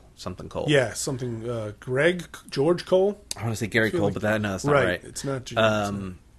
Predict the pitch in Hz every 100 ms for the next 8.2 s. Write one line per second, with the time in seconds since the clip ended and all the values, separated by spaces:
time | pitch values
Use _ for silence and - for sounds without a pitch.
0 | - - 180 165 143 131 113 - - -
1 | - - 160 139 127 123 - - - -
2 | - - - - - 143 131 120 113 107
3 | - - 127 123 107 104 - - - -
4 | - - - - - - - - - -
5 | - - 101 90 107 - 185 190 165 143
6 | 143 143 110 95 57 - - - - -
7 | - - - - - - - - 90 110
8 | 92 92